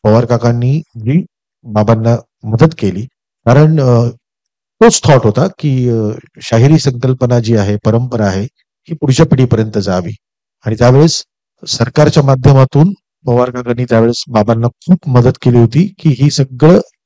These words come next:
हे जो ऐवज आहे हा पुढच्या पिढीपर्यंत जावा. तेही अगदीच मी लहान असल्यापासून ते सगळे याची देही याची डोळा बघतोय.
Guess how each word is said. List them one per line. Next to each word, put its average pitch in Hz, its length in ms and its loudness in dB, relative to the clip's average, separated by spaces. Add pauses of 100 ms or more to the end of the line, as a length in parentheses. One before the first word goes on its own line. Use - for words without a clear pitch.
(120)
हे 123 60 2
जो 139 160 2
ऐवज 131 360 4
आहे 113 100 2
हा - 380 -8
पुढच्या 131 340 0
पिढीपर्यंत 120 480 0
जावा. 98 360 -2 (520)
तेही 185 440 4
अगदीच 143 380 0
मी 151 140 2
लहान 139 200 4
असल्यापासून 139 520 4
ते 135 140 2
सगळे 131 280 2
याची 127 260 2
देही 123 260 2
याची 110 220 0
डोळा 104 260 2
बघतोय. 98 300 -6